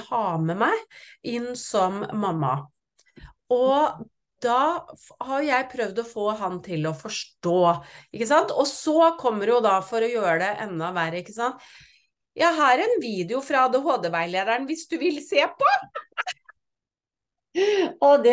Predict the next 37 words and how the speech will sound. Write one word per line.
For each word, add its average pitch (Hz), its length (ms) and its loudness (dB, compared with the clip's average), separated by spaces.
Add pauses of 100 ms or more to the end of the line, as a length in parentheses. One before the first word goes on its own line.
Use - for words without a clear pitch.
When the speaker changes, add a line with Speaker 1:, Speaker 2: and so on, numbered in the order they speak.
Speaker 2:
høres 202 320 4
ut 196 160 0
til 196 80 -2
å 214 80 2
bli 190 160 2 (160)
liksom, 202 220 -2 (180)
da 233 140 6 (240)
er 196 100 6
det 233 120 2 (180)
lykke, 220 460 -2 (260)
lykke 254 420 -6
og 214 220 0
glede 196 580 0
i 208 320 -4
det 208 140 0 (100)
Jareie-huset. 165 1600 -4
Speaker 1:
Ja. 285 220 0 (340)
Speaker 2:
Ja, 185 240 0 (320)
Speaker 1:
Da 349 160 2
Speaker 2:
det 202 60 0
Speaker 1:
må - 80 0
Speaker 2:
vil - 20 0
Speaker 1:
jo 277 140 0
Speaker 2:
jeg 285 80 -2
tenke. 403 80 -8
Speaker 1:
selvfølgelig 320 500 -2
han 269 320 -2 (320)
til 180 220 -8
forsvar. 156 500 -4 (400)
Speaker 2:
Ja. 277 160 -2
Speaker 1:
Men 392 320 0
det 285 160 -8
som 330 240 -4
er 269 160 -4
interessant, 285 800 -4 (400)
når 311 300 0
jeg 247 260 -4